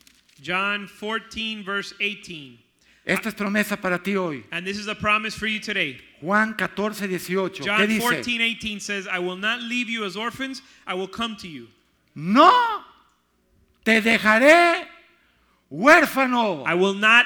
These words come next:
Speaker 1: leave you as orphans.
Speaker 2: Escucha.
Speaker 1: Listen.
Speaker 2: Nunca,
Speaker 1: I, never,
Speaker 2: nunca
Speaker 1: never
Speaker 2: he leído
Speaker 1: have I read
Speaker 2: que Adán se refiriera a Dios como un papá.
Speaker 1: that Adam would refer to God as father.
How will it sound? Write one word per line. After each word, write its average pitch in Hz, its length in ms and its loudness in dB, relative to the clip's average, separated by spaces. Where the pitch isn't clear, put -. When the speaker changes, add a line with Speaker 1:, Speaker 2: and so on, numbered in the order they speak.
Speaker 1:
leave 202 320 -2
you 196 320 -4
as 185 140 -6
orphans. 208 720 -4
Speaker 2:
Escucha. 277 720 0
Speaker 1:
Listen. 160 400 -4
Speaker 2:
Nunca, 214 800 2
Speaker 1:
I, 147 140 -6
never, 185 440 2
Speaker 2:
nunca 302 540 0
Speaker 1:
never 185 420 2
Speaker 2:
he 220 120 0
leído 254 600 2
Speaker 1:
have 175 160 -4
I 202 120 4
read 208 160 0
Speaker 2:
que 185 100 2
Adán 185 580 2
se 202 220 -2
refiriera 202 720 0
a 175 120 -2
Dios 233 340 -2
como 208 240 0
un 269 80 2
papá. 196 360 0
Speaker 1:
that 175 180 -4
Adam 220 380 2
would 196 140 -4
refer 202 360 -6
to 220 80 0
God 160 340 -4
as 170 260 -6
father. 180 500 -4